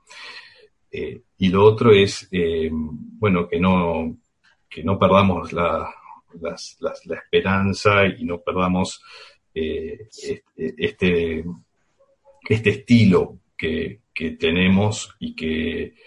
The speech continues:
que vos lo decías recién, Cecilia, es el estilo que hace que podamos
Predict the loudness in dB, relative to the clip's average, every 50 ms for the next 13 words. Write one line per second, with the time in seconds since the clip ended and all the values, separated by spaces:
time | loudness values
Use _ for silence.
0 | -20 -20 -20 -20 _ _ _ _ _ _ _ _ _ _ -8 -6 -4 -4 -4 -2
1 | 0 2 0 0 0 -2 -4 -4 -2 -4 -8 -6 -4 -2 -2 -2 -2 -4 -8 -6
2 | -6 -4 -2 0 2 2 2 2 0 -2 -6 _ -10 -8 -8 -8 -10 -12 -18 -18
3 | _ _ _ _ _ -10 -8 -8 -8 -8 -10 -12 -10 -12 -12 -12 _ -6 -4 -2
4 | 0 0 0 0 -2 -6 _ _ _ _ _ _ _ -20 -20 -20 -18 -18 -20 -20
5 | _ _ _ -4 -4 -2 -2 -2 -2 0 0 0 0 0 -4 -4 -4 -4 -4 -4
6 | -2 0 0 0 0 0 -2 -4 -4 -6 -10 -14